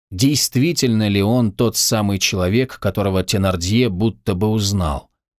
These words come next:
Не мог ли Тенардье ошибиться? Всё это были неразрешимые загадки.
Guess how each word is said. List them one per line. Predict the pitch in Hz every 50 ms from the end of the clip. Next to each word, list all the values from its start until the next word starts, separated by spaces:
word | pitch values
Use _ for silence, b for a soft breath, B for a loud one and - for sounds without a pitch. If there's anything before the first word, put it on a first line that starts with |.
| _ _ _ _ _ _ _ _ _
Не | 107 110
мог | 110 110 110 - -
ли | 107 104
Тенардье | - - 104 104 101 98 90 98 101 95
ошибиться? | 92 90 - - 120 139 143 131 - - 85 - - _ _ _ _ _ _ _ _ _ _ _ _ _ _ _ _ _ _ _ _ _ _ _ _ _ _
Всё | - - 170 180
это | 185 175 165 147
были | 139 151 180 175 160
неразрешимые | 156 156 147 143 135 117 123 127 120 - - - 151 131 110 101 101 95
загадки. | 90 92 85 80 80 80 69 - - - - - -